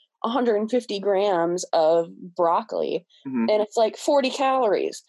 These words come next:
Speaker 2: Mm-hmm.
Speaker 1: versus where if I would eat, like, uh, potatoes and, like, chicken, it would be completely different.
Speaker 2: Right, yeah, exactly.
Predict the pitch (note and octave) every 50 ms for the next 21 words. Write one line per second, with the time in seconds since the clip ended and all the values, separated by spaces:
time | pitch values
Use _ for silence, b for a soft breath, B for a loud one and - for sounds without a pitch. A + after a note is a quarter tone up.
0 | B B B C3+ C3+ C#3 C#3 - G#3 G#3 G3 G3 - G3+ G#3 G#3 G3 G3 F#3+ F#3
1 | F#3 F#3 - - - - F3+ F3+ - - - F3 E3+ E3 - - F#3 - - D3+
2 | C#3+ C#3+ - - _ _ _ _ _ _ _ _ - - - - - _ - A3+
3 | - - G#3 F#3 G#3 G#3 F3+ D3+ D#3 E3 E3+ - - D3 D#3 D#3 - - - -
4 | - - A3 - D#3+ C#3 D#3 D#3+ - - E3 D#3 D#3+ D#3+ E3 D#3+ D#3 D#3 D#3 _
5 | _ - - A#3+ G3+ - F#3+ E3 - - C3+ D#3 D#3+ E3 - - - - _ _
6 | _ - B2+ A#2 C3 C3+ A#2+ - - A#2+ A#2+ G#2+ G#2 G2+ A2 G#2 G#2 - G2+ G2
7 | F#2+